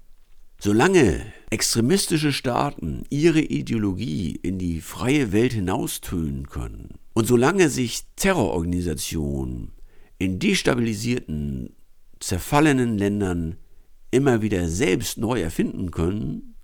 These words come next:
solange ist der Sumpf nicht trockengelegt. Hier muss die freie Welt eine dauerhafte Gegenstrategie von Kontrolle und Aufbau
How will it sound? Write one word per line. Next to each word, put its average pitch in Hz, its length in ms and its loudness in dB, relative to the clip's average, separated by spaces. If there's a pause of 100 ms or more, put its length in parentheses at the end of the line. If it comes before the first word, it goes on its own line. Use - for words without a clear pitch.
(260)
solange 95 300 0
ist 113 200 -4
der 80 120 -2
Sumpf 104 420 -2
nicht 104 320 -2
trockengelegt. - 960 -10 (760)
Hier 165 200 6
muss 131 600 -2
die 82 100 -4
freie 90 420 0
Welt 95 320 0
eine 78 200 -4
dauerhafte 98 960 0 (280)
Gegenstrategie 87 800 -2
von 78 220 -6
Kontrolle 73 680 -2
und - 260 -6
Aufbau 95 720 -4